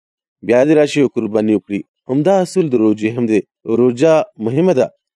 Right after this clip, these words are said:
خو چې زموږ په ژوند کې هغه کارونه وي چې د خدای پاک رضا ترې حاصل شي. په روژه کې اولنی اصول دا پکار دی چې د خدای پاک رضا په روژه کې زموږ هدف وي. که چیرې زموږ روژې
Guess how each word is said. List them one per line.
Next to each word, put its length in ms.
خو 60
چې 140
زموږ 300
په 160
ژوند 300
کې 200
هغه 240
کارونه 380
وي 240
چې 220
د 100
خدای 360
پاک 260
رضا 240
ترې 220
حاصل 340
شي. 200
په 60
روژه 260
کې 220
اولنی 440
اصول 300
دا 180
پکار 360
دی 180
چې 140
د 120
خدای 280
پاک 280
رضا 300
په 140
روژه 240
کې 160
زموږ 340
هدف 360
وي. 180
که 80
چیرې 300
زموږ 340
روژې 420